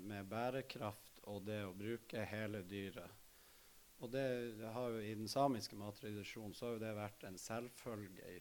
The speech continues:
tusenvis av år, og det sier jo seg selv at du kan jo ikke kaste mat. Eh, du må jo spise opp alt, og det gikk jo både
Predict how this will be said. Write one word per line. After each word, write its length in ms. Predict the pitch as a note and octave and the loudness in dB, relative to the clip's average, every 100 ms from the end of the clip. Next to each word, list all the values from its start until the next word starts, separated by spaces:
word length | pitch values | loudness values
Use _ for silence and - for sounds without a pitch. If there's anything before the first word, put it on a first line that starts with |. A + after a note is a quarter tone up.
| - | -6
tusenvis 640 | A2 G#2+ B2+ A2 F#2+ - | -4 -4 -4 -4 -2 -2
av 140 | G2 F#2+ | -2 0
år, 320 | C3+ A2 F2 | 2 2 2
og 120 | F#2+ | -4
det 120 | G#2+ | -4
sier 220 | G#2+ B2+ A2 | -4 -2 -2
jo 40 | |
seg 180 | F#2+ F#2+ | -2 -4
selv 360 | F#2+ D3 B2 F2+ | 0 4 4 2
at 100 | F2+ - - | -6 -10 -10
du 80 | G2 | -6
kan 160 | A#2 | -4
jo 80 | G#2 | -4
ikke 220 | G#2+ A#2 | -2 -4
kaste 720 | - A#2+ A#2 - - A2 G2 E2+ - - - - - - | -2 -2 -2 -4 -4 -2 -2 -4 -12 -20 -20 -20 -20 -6
mat. 580 | G#2+ F#2+ D#2+ - - - - - - - - - - - - - - - | 0 0 0 -6 -12 -12 -14 -18 -20 -20 -20 -20 -20 -20 -20 -20 -16 -10
Eh, 80 | G#2 | -8
du 160 | G#2+ | -4
må 160 | A2 A#2+ | 2 2
jo 60 | G2+ | 2
spise 440 | - A2+ A2 G#2+ | -2 -4 -4 -4
opp 280 | G#2 A#2 - | -4 -6 -4
alt, 360 | F#2 - - - | -4 -4 -8 -8
og 80 | G#2 | -2
det 100 | A2+ | 0
gikk 220 | A#2 - | 0 -2
jo 100 | G#2 | -6
både 460 | G2 G2+ G#2 G#2 | -4 -2 0 0